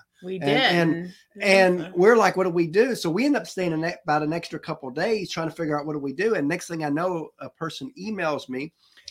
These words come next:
Speaker 2: We were selling a service where we made five hundred bucks off of, but nobody was buying it this time. And, and a guy emails me and says, "I, I'd like to, um, do that." I was like, "Great, here's PayPal." Sent it. Well, guess what? Next day we went, we got back to
Speaker 1: Got to go
Speaker 2: Savannah.
Speaker 1: home. Yeah,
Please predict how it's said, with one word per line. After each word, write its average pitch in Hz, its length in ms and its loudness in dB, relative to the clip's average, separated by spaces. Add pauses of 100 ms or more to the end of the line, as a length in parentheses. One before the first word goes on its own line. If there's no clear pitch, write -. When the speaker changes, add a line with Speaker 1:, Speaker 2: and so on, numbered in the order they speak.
(160)
Speaker 2:
We 151 100 2
were 147 120 4
selling 175 400 -2
a 139 40 -4
service 180 600 -4
where 143 100 -4
we 139 120 -2
made 139 240 -4
five 139 160 -6
hundred 120 240 -8
bucks 202 260 -4
off 139 180 -6
of, 139 140 0
but 139 140 -4
nobody 214 360 6
was 175 140 2
buying 220 380 4
it 156 140 -8
this 143 180 -6
time. 127 400 -4 (420)
And, 165 380 0 (340)
and 180 300 2 (200)
a 170 60 -8
guy 180 240 4
emails 202 460 0
me 185 80 -4
and 180 80 -4
says, 160 160 -6
"I, 175 180 2 (100)
I'd 190 200 0
like - 200 -2
to, 147 240 -4
um, 139 200 -2
do 175 200 -2
that." 127 300 -4
I 120 60 -6
was 135 80 -6
like, 123 140 -6
"Great, 190 280 0
here's 147 220 -2
PayPal." 180 600 2 (360)
Sent 196 300 0
it. 185 140 -2 (220)
Well, 156 220 4
guess 175 240 0
what? 185 220 0
Next 196 260 2
day 214 240 2
we 196 160 6
went, 214 280 2
we 196 200 2
got 196 200 4 (140)
back 202 280 0
to 202 200 -6
Speaker 1:
Got 220 280 6
to 233 60 -2
go 240 60 0
Speaker 2:
Savannah. 254 260 8
Speaker 1:
home. 214 280 2
Yeah, 240 260 0